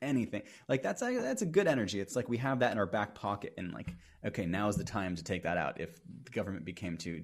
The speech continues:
tyrannical. Um, yeah. So, yeah, I, I have been experiencing kind of that balance and the appreciation for, for both sides, but, you know, I do get a bit triggered when, uh,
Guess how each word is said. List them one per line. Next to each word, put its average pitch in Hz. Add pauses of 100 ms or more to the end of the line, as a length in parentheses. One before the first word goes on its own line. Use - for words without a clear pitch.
tyrannical. 87 (680)
Um, 90 (1600)
yeah. 120
So, 139
yeah, 131
I, 85
I -
have 156
been 147
experiencing 113
kind 101
of 90
that -
balance 104
and 101
the 98
appreciation 104
for, 117
for 120
both 127
sides, 139
but, 101 (480)
you 98
know, 85 (240)
I 107
do 95
get 90
a 87
bit -
triggered 80
when, -
uh, -